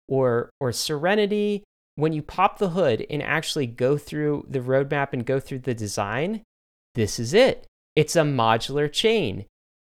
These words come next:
Want to connect one more dot for you, and then I think we have to break for sponsors. We could maybe talk about the synergy. Uh, the last dot is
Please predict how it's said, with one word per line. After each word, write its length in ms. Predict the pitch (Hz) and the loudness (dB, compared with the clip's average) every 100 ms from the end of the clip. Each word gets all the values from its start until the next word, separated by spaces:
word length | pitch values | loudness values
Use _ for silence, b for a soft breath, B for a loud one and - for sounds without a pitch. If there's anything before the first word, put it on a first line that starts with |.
| - | -4
Want 200 | 135 190 | 2 4
to 40 | 254 | 2
connect 380 | 220 208 - | 0 -2 -2
one 240 | 135 147 185 | -2 -2 0
more 180 | 170 135 | 0 2
dot 300 | 123 117 - | 2 2 0
for 200 | 107 92 | -4 -2
you, 220 | 95 101 | -2 -4
and 120 | - 131 | -4 -2
then 80 | |
I 80 | 147 | -2
think 180 | 143 143 | -2 -4
we 100 | 135 | -2
have 160 | 123 123 | -2 -2
to 160 | 123 | -2
break 240 | 104 123 123 | 0 0 0
for 120 | 120 | -4
sponsors. 520 | - 120 113 117 104 | -4 -2 -2 -4 -6
We 80 | 117 | -6
could 180 | 113 110 - | -8 -10 -6
maybe 220 | 123 123 | -6 -4
talk 260 | 131 117 | -2 -2
about 200 | 107 110 | -2 -6
the 80 | - | -6
synergy. 560 | - 123 107 - - 104 _ _ _ _ _ - | -6 -6 -6 -8 -12 -12 _ _ _ _ _ -6
Uh, 120 | 120 - | -4 0
the 100 | 135 | 2
last 400 | 151 202 277 - | 4 4 2 0
dot 340 | 151 131 - - - | 4 4 0 -8 -6
is 440 | 123 110 110 - | -2 0 -2 -8